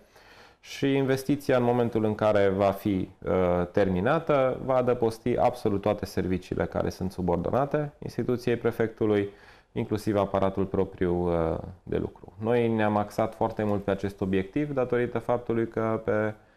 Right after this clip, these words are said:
locul în care își desfășoară activitatea serviciul matriculări, respectiv pașapoarte, locul este total impropriu, zic eu, pentru desfășurarea normală a activității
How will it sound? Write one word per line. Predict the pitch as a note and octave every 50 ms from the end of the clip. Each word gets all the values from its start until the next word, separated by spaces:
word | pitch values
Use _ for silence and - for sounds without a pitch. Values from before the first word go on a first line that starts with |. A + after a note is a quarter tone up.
| _ _ _ _ _ _ _
locul | _ G#2+ A2 G#2+ - - G#2+
în | G#2+ G2
care | - G#2+ G#2+
își | G#2 G2
desfășoară | G#2 G#2 - - G#2+ G2+ - A2+ G2+ G#2
activitatea | G2+ - - G2 G2+ G2 G2+ G#2+ G2+ G2+ - G2
serviciul | - - G#2 G2+ G2+ G2 - G#2 G2+ G2
matriculări, | G2 G2 G2 - - - - G2+ G#2 G2+
respectiv | F#2+ F#2 - - - G2 G2 - G2+ -
pașapoarte, | - G2+ G2+ - - G2+ G2+ - C#3+ C#3 C3 C3 - B2+
locul | A#2+ A#2 A#2 A#2+ A#2+ A#2 A#2+ - A2 G#2+
este | A2 G#2+ G#2+ - G#2+ G2+
total | G2+ G2+ G2 - G#2 G2+ F#2 E2+
impropriu, | D2+ D2+ E2+ E2+ - - F2+ D#2 - - D#2+ D#2+
zic | D#2+ D#2+ E2 D#2+ - -
eu, | F2 E2 D#2+
pentru | D#2+ - D#2+ D#2+ D#2+ D#2 - - E2 D#2+ D#2+ E2 D#2+ D#2+ E2+
desfășurarea | E2+ D#2+ - - F2 E2 - F#2+ F#2+ G2+ G#2+ G#2+ G#2 F#2+
normală | F#2 E2+ E2 F2+ F#2 F#2 F2+ F2
a | F2
activității | E2+ - - - E2 E2 E2+ - - A#2+ B2 B2 - C#3 C#3 C#3 C#3+